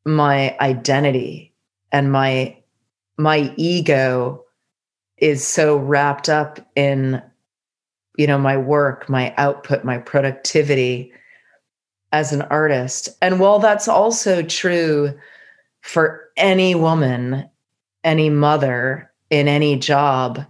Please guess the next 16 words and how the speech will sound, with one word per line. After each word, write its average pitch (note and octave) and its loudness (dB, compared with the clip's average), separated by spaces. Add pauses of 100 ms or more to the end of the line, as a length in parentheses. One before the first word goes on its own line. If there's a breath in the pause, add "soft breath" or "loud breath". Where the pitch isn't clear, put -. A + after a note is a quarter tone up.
(720)
when F#3 2
you've F3+ 0
spent G#3+ 0
your E3 4
life, C#3+ -2 (200)
as C#3+ 0
I D3 2
did D3 0
up C#3 -2
until C3+ -4
thirty-nine, C3+ -4 (480)
when C#3+ -2
I C#3 0
had C#3 -2
a C3+ -4
kid, C#3 -4